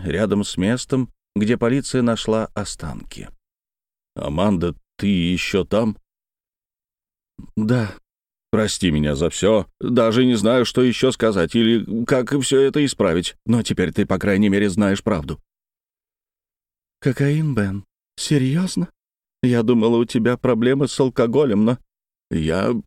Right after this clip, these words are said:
знаю, ты ничего не помнишь, и именно поэтому не помнишь, как написал свою книгу». «Это все та комната. Все и всегда связано с Атриумом».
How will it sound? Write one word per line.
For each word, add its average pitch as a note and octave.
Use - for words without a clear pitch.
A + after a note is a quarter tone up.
знаю, B2+
ты C#3
ничего C3
не A#2
помнишь, F2+
и A#2
именно A2
поэтому C3
не A#2
помнишь, B2
как A#2+
написал B2
свою A#2
книгу». A2
«Это F#2+
все G2
та G2
комната. E2
Все A2
и A2
всегда G#2+
связано A2
с -
Атриумом». F#2+